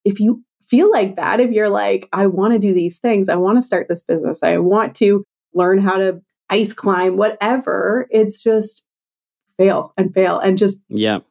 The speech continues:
Speaker 1: like, fail again and, and
Speaker 2: Yeah.
Speaker 1: look back and, like, what did you learn? Reflect. So what did you learn? Fail, <laughs> reflect,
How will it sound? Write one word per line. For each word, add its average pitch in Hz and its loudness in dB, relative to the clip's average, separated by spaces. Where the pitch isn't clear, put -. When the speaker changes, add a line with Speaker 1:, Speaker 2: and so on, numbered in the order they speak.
Speaker 1:
like, 214 2
fail 185 0
again 196 -2
and, 180 0
and 208 4
Speaker 2:
Yeah. 196 0
Speaker 1:
look 240 0
back 202 -4
and, 180 -2
like, 170 -4
what 185 -4
did 214 -4
you 247 2
learn? 233 -2
Reflect. - -4
So 170 -6
what 170 -4
did - -12
you 277 4
learn? 233 0
Fail, 202 -2
<laughs> 214 -16
reflect, - 0